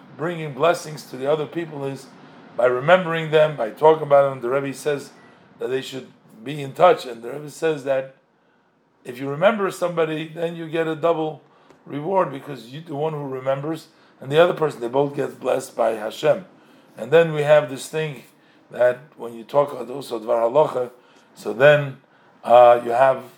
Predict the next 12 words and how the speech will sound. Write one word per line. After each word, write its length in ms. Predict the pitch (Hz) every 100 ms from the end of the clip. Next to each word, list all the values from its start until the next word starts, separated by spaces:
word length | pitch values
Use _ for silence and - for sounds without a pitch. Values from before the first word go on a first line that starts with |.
| _ _ _ _ _ _ -
all 240 | 127 156
three 280 | 156 139 139
things. 560 | 139 170 175 143 113 113
You 220 | 104 98
remember 440 | 104 151 196 185
each 160 | 170 -
other, 380 | 160 143 143 139 _ _ _ _ 104
you're 140 | 101 110
learning 380 | 127 151 147 143
Halacha, 580 | 120 120 143 147 147 127
and 120 | 123
this 320 | 139 - -